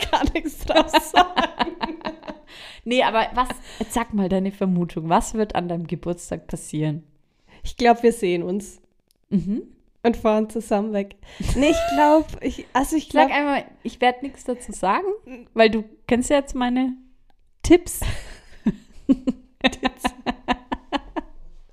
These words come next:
Speaker 2: Also.
Speaker 1: Also ich glaub, wir sehen uns.
Speaker 2: Mhm.
Speaker 1: Hm, ich glaub, ich sehe auch meine Eltern.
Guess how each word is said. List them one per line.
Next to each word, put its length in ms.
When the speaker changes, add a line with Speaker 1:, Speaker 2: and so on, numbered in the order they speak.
Speaker 2:
Also. 320
Speaker 1:
Also 240
ich 160
glaub, 340
wir 120
sehen 440
uns. 400
Speaker 2:
Mhm. 120
Speaker 1:
Hm, 260
ich 180
glaub, 340
ich 180
sehe 360
auch 400
meine 320
Eltern. 520